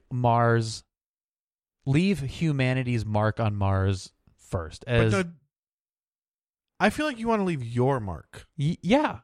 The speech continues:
Speaker 2: I feel like you, but I don't, I don't care.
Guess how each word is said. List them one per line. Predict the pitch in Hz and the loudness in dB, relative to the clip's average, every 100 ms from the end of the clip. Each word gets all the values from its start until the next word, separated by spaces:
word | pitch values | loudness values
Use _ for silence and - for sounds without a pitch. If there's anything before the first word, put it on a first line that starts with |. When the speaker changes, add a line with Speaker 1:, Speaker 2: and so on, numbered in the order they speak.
| _ _ | _ _
Speaker 2:
I | 170 | -6
feel | 202 | -4
like | 220 190 | -4 -4
you, | 196 151 - _ _ _ _ _ _ _ _ _ _ _ - | -8 -10 -16 _ _ _ _ _ _ _ _ _ _ _ -4
but | 160 | 2
I | 226 | 2
don't, | 262 190 - _ _ _ | 2 -4 -14 _ _ _
I | 160 | -8
don't | 226 170 | -8 -8
care. | - 127 131 - | -8 -6 -6 -8